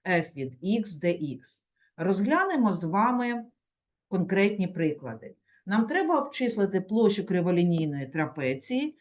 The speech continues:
яка обмежена графіком функції ікс квадрат та прямими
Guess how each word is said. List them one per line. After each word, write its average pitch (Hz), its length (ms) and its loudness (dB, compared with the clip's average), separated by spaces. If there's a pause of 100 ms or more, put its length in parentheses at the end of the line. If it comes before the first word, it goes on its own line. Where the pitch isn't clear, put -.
(240)
яка 226 400 4
обмежена 196 600 4
графіком 196 600 0
функції 190 800 -2
ікс 196 280 0
квадрат 190 540 0 (400)
та 220 120 4
прямими 214 720 4